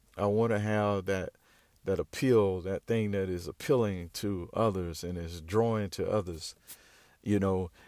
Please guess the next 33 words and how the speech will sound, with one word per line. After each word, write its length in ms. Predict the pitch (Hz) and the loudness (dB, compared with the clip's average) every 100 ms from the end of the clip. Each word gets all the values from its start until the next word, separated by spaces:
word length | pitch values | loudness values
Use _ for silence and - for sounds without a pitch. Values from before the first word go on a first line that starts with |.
| - | -10
and, 300 | - 95 98 - | -4 -2 -2 -2
and 160 | 98 | -2
you 120 | 98 104 | 0 -2
find 420 | - 113 110 104 | 0 2 2 0
people 440 | 127 113 104 101 | -4 2 4 4
that 320 | 95 98 92 - | 4 4 2 0
are 160 | 85 | -2
into, 720 | 82 90 117 - 113 101 95 82 _ _ _ - | 0 2 2 2 -2 -2 -4 -8 _ _ _ -8
uh, 320 | 92 90 87 82 | -4 -2 -2 0
movie 440 | 95 127 113 107 | 4 4 4 2
stars, 580 | - - 98 92 90 87 | 2 0 2 2 -2 -2
you 100 | 101 | -2
know, 200 | 95 92 | -2 0
they 100 | 95 | 0
see 460 | - - 113 104 - _ - - - | -2 -2 0 -2 -6 _ -20 -20 -20
the 140 | - 92 | -8 -6
glamour, 600 | 90 107 113 110 101 95 | 2 4 4 4 2 2
you 160 | 92 | 0
know, 200 | 98 95 | 0 0
they 100 | 92 | 0
see 440 | 92 - 120 110 107 | 0 -2 -2 0 0
the 160 | 92 | 0
wardrobe 840 | 90 107 120 101 101 98 95 90 95 | 2 4 4 4 2 2 2 -2 -4
and 100 | 98 | -2
everything, 540 | 98 95 101 98 87 | -2 -2 -2 -2 -2
and 100 | 92 | -2
it's 140 | 92 | -2
so 240 | - 113 107 | 0 2 4
appealing 500 | 87 - 135 110 95 | 2 2 4 4 -2
to 180 | - 95 | -4 -4
them, 240 | 92 90 | -4 -6
and 120 | 87 | -4
they, 160 | 98 92 | -2 -4